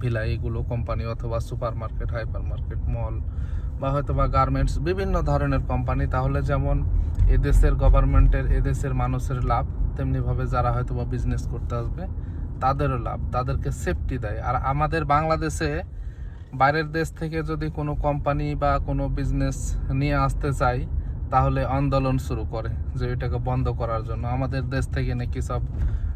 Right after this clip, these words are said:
টাকা পয়সা, আহ, ধন দৌলত সব নিয়ে চলে যাবে। আরে ভাই, বাইরের দেশের যদি ভালো একটা কোম্পানি আসে আমাদের দেশে, আমাদের দেশের মানুষের যেমন কর্মসংস্থানের ব্যবস্থা হবে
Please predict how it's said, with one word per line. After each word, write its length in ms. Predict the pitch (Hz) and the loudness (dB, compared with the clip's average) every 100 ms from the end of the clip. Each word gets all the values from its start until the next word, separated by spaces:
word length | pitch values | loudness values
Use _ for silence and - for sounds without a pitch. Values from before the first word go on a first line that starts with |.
| - | 0
টাকা 220 | 123 123 | 2 2
পয়সা, 340 | 120 120 - 123 | 2 0 0 -2
আহ, 680 | 117 - - - - 127 120 | -2 -4 -8 -8 -4 0 2
ধন 300 | 117 127 123 | 2 2 2
দৌলত 280 | 123 120 117 | 2 0 0
সব 200 | - 120 | 0 2
নিয়ে 220 | 120 123 120 | 2 2 2
চলে 240 | 120 117 | 0 2
যাবে। 240 | 117 113 117 - - | 0 0 -2 -2 0
আরে 160 | 131 | 2
ভাই, 200 | 143 147 147 139 - | 4 2 2 -2 0
বাইরের 300 | 123 139 147 | 2 4 4
দেশের 320 | 147 143 151 | 6 6 6
যদি 240 | 147 147 143 | 4 4 2
ভালো 260 | 131 135 139 | 2 2 2
একটা 240 | 131 - | 0 0
কোম্পানি 540 | 135 139 135 139 139 135 139 | 0 0 0 0 0 -2 0
আসে 280 | 143 - 139 | 0 2 0
আমাদের 380 | 120 120 120 113 | 0 -2 -2 -2
দেশে, 240 | 117 113 | -2 -2
আমাদের 380 | 113 127 135 139 131 | -2 -2 -2 -2 -2
দেশের 360 | 139 - 147 135 - - - - - - | -2 -2 -2 -2 -6 -6 -8 -6 -6 -4
মানুষের 460 | 139 135 151 - 156 143 | 2 2 2 0 0 0
যেমন 340 | 143 143 143 | 0 2 0
কর্মসংস্থানের 1000 | 139 143 143 139 143 139 139 - 143 139 | 2 2 2 0 0 0 -2 -2 0 2
ব্যবস্থা 500 | 135 139 151 - 156 | 2 2 0 2 4
হবে 360 | 147 135 135 | 4 4 0